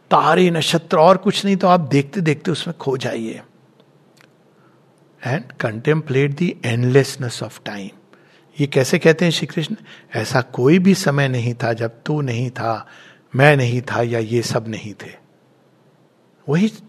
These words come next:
ये meditation है, contemplate the endlessness of time। काल की गति में कितने जन्म से हम लोग गुजरे हैं,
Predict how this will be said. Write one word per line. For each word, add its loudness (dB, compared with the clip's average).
ये -2
meditation 0
है, -18
contemplate 0
the -4
endlessness -10
of -20
time। -12
काल -2
की -6
गति -4
में -6
कितने -4
जन्म 0
से 0
हम 0
लोग 0
गुजरे -2
हैं, -12